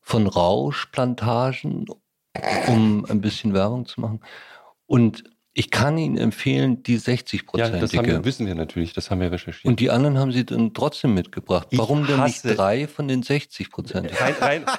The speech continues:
Speaker 2: reiner Egoismus. Ich bin ein Milchschokoladenesser. Ich kann, mir wird's richtig übel von so schokoladiger Schokolade.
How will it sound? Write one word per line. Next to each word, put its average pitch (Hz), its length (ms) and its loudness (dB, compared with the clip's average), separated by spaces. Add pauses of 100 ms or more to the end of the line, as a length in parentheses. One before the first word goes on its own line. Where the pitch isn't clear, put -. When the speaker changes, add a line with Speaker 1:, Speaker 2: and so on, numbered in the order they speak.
(140)
Speaker 2:
reiner 151 320 0
Egoismus. 131 640 -4
Ich - 160 -16
bin 127 240 -4
ein 110 160 0
Milchschokoladenesser. 98 1160 0
Ich - 140 -8
kann, 110 320 -2
mir 107 160 0
wird's 117 260 -4
richtig - 340 -4 (100)
übel 127 260 2
von 98 380 -2 (180)
so 98 240 -6
schokoladiger 98 640 -2
Schokolade. 82 640 -6